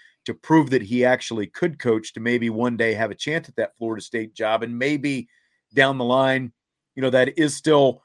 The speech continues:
what he's eyeing. But, uh, you know, Florida State lost for the first time last week after their own four and oh start. I assume,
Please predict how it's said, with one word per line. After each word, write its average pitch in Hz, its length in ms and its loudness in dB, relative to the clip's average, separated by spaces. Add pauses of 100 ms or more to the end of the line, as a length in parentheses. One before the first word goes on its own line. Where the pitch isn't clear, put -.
(280)
what 139 180 4
he's 120 200 0 (120)
eyeing. 143 520 4 (880)
But, 196 160 8
uh, 202 100 6
you 208 160 4
know, 147 260 2 (480)
Florida 165 240 6
State 156 300 0
lost 147 280 4
for 147 80 -6
the 139 80 -2
first 143 320 -4
time 143 480 0
last 139 320 4
week 139 280 -2
after 127 260 0
their 117 160 0
own 143 340 0 (400)
four 151 220 4
and 127 80 2
oh 123 140 2
start. 139 600 6 (760)
I 180 100 4
assume, 175 1040 2